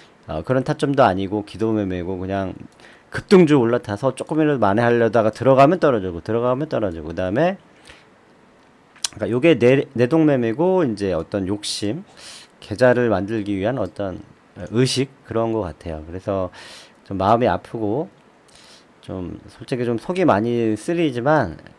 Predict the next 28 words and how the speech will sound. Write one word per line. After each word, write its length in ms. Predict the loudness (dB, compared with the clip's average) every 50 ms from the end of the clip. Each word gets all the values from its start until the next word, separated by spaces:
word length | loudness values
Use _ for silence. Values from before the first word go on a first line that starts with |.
| -18
그래도 300 | -10 -6 -6 -4 -2 -2
여윳돈이라 760 | 0 0 0 0 -2 -2 -4 -4 -4 -2 -2 -2 -2 -2 -4
좀 80 | -4 -8
다행이라고 880 | -8 -4 -2 -2 -2 0 -2 0 0 0 0 -2 -2 -4 -4 -6 -6 -8
그냥 180 | -8 -8 -8
좀 140 | -6 -8 -8
생각을 380 | -6 -4 0 0 0 0 0 -2
하면서, 580 | -2 0 0 0 0 0 0 0 -2 -2 -6 -12 -16 -20 -20 -20 _ _ _ _ _ _ -16
아, 120 | -16 -16
다시는 600 | -14 -10 -10 -10 -6 -4 -4 -2 -2 0 0 0 0
이런 260 | 0 0 0 0 0
일이 240 | -2 -2 -2 -2 -2
발생하지 640 | -4 -8 -10 -8 -8 -6 -4 -4 -4 -2 0 0 0
않도록 520 | 0 -2 -2 -4 -2 -2 -2 -2 -4 -6
좀 100 | -10 -10
반성을 340 | -8 -8 -6 -4 -2 -2 0 -2
해봅니다. 420 | -2 -4 -4 -4 -4 -4 -6 -6
그래서 580 | -4 0 2 2 2 4 4 4 4 4 2 0 -4 -18 -18 -20 -20 -20 _
취하는 440 | -8 -2 2 6 6 6 6 4 0
조치가 520 | 0 -6 -8 -8 -10 -8 -4 0 2 2
이제 120 | 2 2 -2
중요하겠죠. 920 | -6 -2 0 2 2 4 2 2 2 0 -2 0 0 2 2 2 0 0 -4 -6 -6
그래서 160 | -8 -8 -8
첫 140 | -8 -8 -6
번째로는, 680 | -6 -4 -2 0 0 0 0 0 0 0 0 0 -2 -4 -10 -14 -16 -14 -14 -16 -16 -18 -20 -16 -10 -8
아, 140 | -6 -6
당분간 540 | -6 -2 0 2 4 6 6 8 8 8 6
일단 600 | 4 4 4 4 4 4 2 0 -4 -8 -10 -12